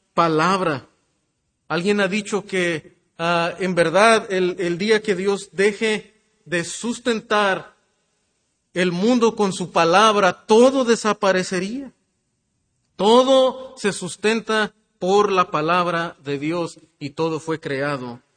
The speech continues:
por la palabra de Dios. Colosenses también uno diecisiete hace alusión a esto, que Cristo sustenta toda su creación. Dios es creador,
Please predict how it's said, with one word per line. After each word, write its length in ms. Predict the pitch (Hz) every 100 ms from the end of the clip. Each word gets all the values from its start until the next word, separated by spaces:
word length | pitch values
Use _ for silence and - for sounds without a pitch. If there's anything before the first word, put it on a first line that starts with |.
| _ -
por 220 | 147 139
la 180 | 135 131
palabra 600 | 120 120 117 107 104 - _ _ _ _ _
de 180 | 123 117
Dios. 520 | 117 147 135 - -
Colosenses 720 | - 143 135 147 170 165 156
también 520 | - 151 160 165 170 -
uno 220 | 165 170 160
diecisiete 680 | 151 - 139 165 165 165
hace 200 | 156 160
alusión 420 | 156 139 - 160
a 100 | 151
esto, 280 | 156 185 - - _ _ _ _ _ _ _ -
que 260 | 156 151
Cristo 540 | 156 160 196 208 - 208
sustenta 880 | 185 156 - 196 190 185 143 135 _
toda 480 | 170 175 147 123 127 _ _ _ _ _
su 320 | - - 139
creación. 720 | 139 127 120 - 107 104 110 _ _ _ _ _ _ _ _ _
Dios 340 | 117 156 190
es 140 | 214 -
creador, 600 | 208 180 165 139 -